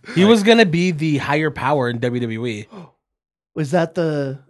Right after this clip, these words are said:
Speaker 1: It's me, Austin.
Speaker 2: It, it was supposed to be him, Austin, or, like, or McMahon saw, like, that he's, like, six foot or whatever, and was like, "No, he's too short."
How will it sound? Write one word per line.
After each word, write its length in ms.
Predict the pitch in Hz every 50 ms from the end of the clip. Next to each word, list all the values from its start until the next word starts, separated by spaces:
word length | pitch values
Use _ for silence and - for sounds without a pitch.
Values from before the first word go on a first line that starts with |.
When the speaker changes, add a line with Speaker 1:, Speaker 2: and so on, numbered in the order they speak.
| _ _ _ _
Speaker 1:
It's 460 | - - - - - - - - -
me, 280 | 269 - - - 302 285
Austin. 680 | 285 277 277 277 269 - - 302 302 302 294 277 247 165
Speaker 2:
It, 240 | 139 147 143 151 -
it 40 | 151
was 100 | 143 131
supposed 240 | - 175 190 170 -
to 40 | 170
be 140 | 165 160 147
him, 360 | 143 156 151 147 139 131 131 135 - _ _ -
Austin, 680 | - - 139 135 139 135 135 - - 151 143 139 151 -
or, 300 | 143 131 127 127 123 123 117 113 110 127 139 147 135 - -
like, 280 | 127 120 117 104 - _ -
or 120 | - 131
McMahon 460 | 123 123 123 120 135 135 139 139 131 120
saw, 240 | - 139 127 123
like, 360 | 117 113 110 110 107 - - _ _ _ _ _ _ _ _ _ _ _ -
that 120 | 135 131 120
he's, 200 | 113 127 120 120
like, 260 | 110 104 95 _ _ _ _ _ -
six 340 | - - - 117 104 - -
foot 400 | - - 107 107 110 110 117 - -
or 100 | 127 120
whatever, 460 | 120 120 120 120 117 113 123 123 123
and 100 | - 113
was 140 | 107 104 104
like, 240 | 101 95 85 - -
"No, 500 | 110 107 110 107 104 101 98 98 95 92
he's 180 | 90 104 107 98
too 140 | - 104
short." 460 | 92 - - 113 101 92 90 - -